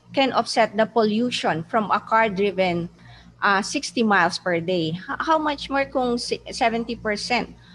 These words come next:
of the nine hectares will be planted? So the plants reduce the urban heat island effect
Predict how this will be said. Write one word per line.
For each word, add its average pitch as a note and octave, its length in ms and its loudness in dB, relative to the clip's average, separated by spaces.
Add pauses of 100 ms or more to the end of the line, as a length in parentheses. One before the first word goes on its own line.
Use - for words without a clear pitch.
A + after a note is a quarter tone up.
(140)
of A3 240 0
the G3+ 100 2
nine G3 300 0
hectares G3 480 -2
will F#3 160 0
be F3 160 -2
planted? D#3 480 -6 (600)
So B3+ 240 0
the B3+ 120 2
plants C4 560 0
reduce A#3 560 0
the G3+ 160 2
urban G#3 680 2
heat C#4 280 -4
island F#3 400 -2
effect G3+ 480 -2